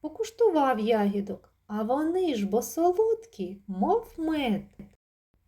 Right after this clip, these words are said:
Розніс горобчик славу про кущ калинки,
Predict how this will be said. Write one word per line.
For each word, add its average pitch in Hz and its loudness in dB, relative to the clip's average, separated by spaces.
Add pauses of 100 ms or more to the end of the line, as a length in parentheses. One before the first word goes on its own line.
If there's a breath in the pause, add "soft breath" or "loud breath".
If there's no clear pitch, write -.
(460)
Розніс 185 -4
горобчик 302 -2
славу 226 0
про 208 -2
кущ 202 -2
калинки, 202 2